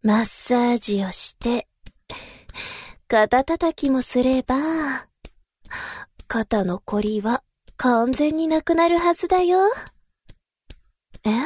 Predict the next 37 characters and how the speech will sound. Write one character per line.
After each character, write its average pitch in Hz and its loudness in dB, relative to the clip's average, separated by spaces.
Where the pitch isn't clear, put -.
百 - -4
パ 320 0
ー 349 0
セ 349 2
ン 330 -4
ト 220 0
完 214 2
全 220 2
は 196 0
あ 170 2
り 226 0
え - 0
な 480 0
い 415 2
ん 339 -2
じ 269 0
ゃ 254 2
な 254 0
い 247 -6
か 285 -4
っ 302 -2
て？ 262 -2
<laughs> - 2
は 220 0
は 208 0
ー、 175 -8
君 190 2
も 294 0
言 254 2
う - 4
よ 359 2
う - 2
に 311 0
な 262 0
っ - -4
た 214 0
ね。 320 0